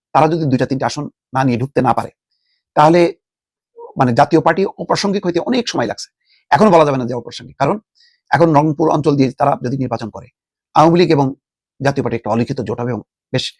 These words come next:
কিছু আসন তারা নিয়ে আসতে পারবে। কিন্তু এনসিপির কোনো সম্ভাবনা নেই। তার একটাই উপায় হচ্ছে হয় জামাতের দিকে যাও, জামাতের সাথে জোট করো, অথবা বিএনপির সাথে জোট করো। কিন্তু মধ্যপন্থী দল হিসেবে যেহেতু এ করে, তারা ধর্মীয় কোনো, আহ, ট্যাগ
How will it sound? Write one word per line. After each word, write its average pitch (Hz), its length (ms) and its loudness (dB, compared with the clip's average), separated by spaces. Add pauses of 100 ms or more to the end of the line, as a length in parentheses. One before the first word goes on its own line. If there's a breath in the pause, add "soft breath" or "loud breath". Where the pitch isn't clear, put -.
(140)
কিছু 123 140 -2
আসন 110 200 -2
তারা 110 180 -8
নিয়ে 110 140 -4
আসতে - 140 -16
পারবে। - 220 -20 (420 soft breath)
কিন্তু 175 380 2 (520)
এনসিপির 160 320 2
কোনো 165 160 -2
সম্ভাবনা 101 440 -6
নেই। - 120 -20 (120)
তার 123 120 0 (160)
একটাই 208 420 0
উপায় 156 200 -2
হচ্ছে 139 280 -8 (200)
হয় 165 140 4
জামাতের 139 400 -2
দিকে 185 200 -8 (240)
যাও, - 280 -2
জামাতের 131 240 -2
সাথে 135 160 -2
জোট 123 160 -2
করো, 185 200 -4 (300)
অথবা 151 220 2
বিএনপির 113 260 -4
সাথে - 200 -14
জোট 78 100 -16 (120)
করো। - 100 -20 (340 soft breath)
কিন্তু 165 220 4
মধ্যপন্থী 180 300 2
দল 156 140 4
হিসেবে 151 200 -2
যেহেতু 131 260 -6 (140)
এ 123 60 -10
করে, 117 140 -10
তারা 113 160 -6
ধর্মীয় 120 260 -2
কোনো, 113 200 -4 (360 soft breath)
আহ, 110 120 -6
ট্যাগ - 240 -4